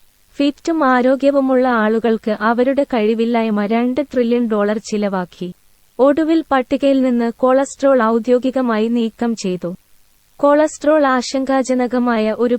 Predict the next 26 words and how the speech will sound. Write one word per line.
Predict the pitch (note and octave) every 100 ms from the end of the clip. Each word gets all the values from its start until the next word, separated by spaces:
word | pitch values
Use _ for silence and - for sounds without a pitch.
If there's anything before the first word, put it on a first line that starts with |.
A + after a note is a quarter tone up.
| -
പോഷക | A3 A3 - C4 C4 A#3+
ഘടകമല്ലെന്ന് | A3 G#3+ A3+ A3 G#3 G3+ G3+
ഒടുവിൽ | - A#3 A#3+ A3+
യു | G#3+ A#3 B3+
എസ് | C4 -
സർക്കാർ | A#3+ G3+ A3 G3+
അംഗീകരിച്ചു. | G3 G3 G3+ G3+ G3 F3+ - F3 - _ _ _ _ _ _ -
ഹൃദ്രോഗവും | C#4+ C#4+ B3+ D4+ D#4 D4+ C#4+ C#4
രക്തധമനികൾ | B3+ A#3 - B3 C4 B3 B3 A#3 A3+ G#3+
അടഞ്ഞുപോകുന്നതും | G#3+ G#3+ B3 A#3+ A#3+ A#3 A#3+ A3+ A3+ A3+
ഒഴിവാക്കാൻ | G#3 A3+ A3 A3 - A3 G3+
ആയിരത്തി | G#3+ A#3 B3+ -
തൊള്ളായിരത്തി | C#4 B3+ A#3+ A3+ A#3 -
എഴുപതുകൾ | A3+ G#3 G#3+ A#3+ A#3 A#3+ A#3
മുതൽ | A3 G3+ G#3 G3+ A3+
ഉയർന്ന | A#3+ B3+ C4 C#4+
കൊളസ്ട്രോൾ | C4+ A3+ A3+ - A#3 A3+ A3
അടങ്ങിയ | G#3 G#3 G#3+ G#3+
ഭക്ഷണങ്ങളിൽ | G#3+ - - A3+ A3+ A3 A3+ A3+
നിന്ന് | G#3 G#3
വിട്ടുനിൽക്കാനുള്ള | G3 A3+ - B3+ B3+ - A#3+ A3 G#3 G#3 G3
അവരുടെ | A3 A3+ B3 B3
മുന്നറിയിപ്പുകൾ | B3 A3 G#3+ G#3+ A3+ A3 A3 G3 G3+
യു | G3+ A#3+
ടേൺ | A#3+ G#3+ G#3
ചെയ്യുന്നു. | - G3+ F#3 F3 F3